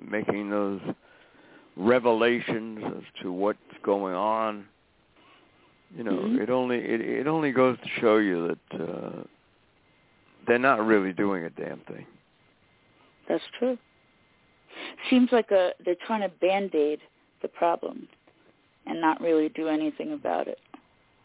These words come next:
Speaker 1: Yeah. And you don't even know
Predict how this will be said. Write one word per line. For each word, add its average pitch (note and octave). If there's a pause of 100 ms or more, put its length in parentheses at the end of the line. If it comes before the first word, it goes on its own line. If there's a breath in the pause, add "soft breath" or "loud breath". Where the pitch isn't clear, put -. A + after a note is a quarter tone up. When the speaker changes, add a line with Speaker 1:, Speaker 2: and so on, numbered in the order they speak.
(600)
Speaker 1:
Yeah. A3+ (2000 soft breath)
And C#3
you E3
don't F3
even D3+
know C#3+